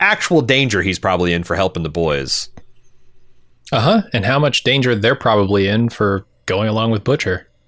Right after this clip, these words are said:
Speaker 1: Sure.
Speaker 2: So it kinda works both ways there.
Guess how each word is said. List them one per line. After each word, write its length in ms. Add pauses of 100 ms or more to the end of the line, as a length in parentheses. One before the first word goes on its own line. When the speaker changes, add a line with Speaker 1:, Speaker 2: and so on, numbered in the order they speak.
(120)
Speaker 1:
Sure. 420 (340)
Speaker 2:
So 200
it 200
kinda 180
works 200
both 220
ways 200
there. 260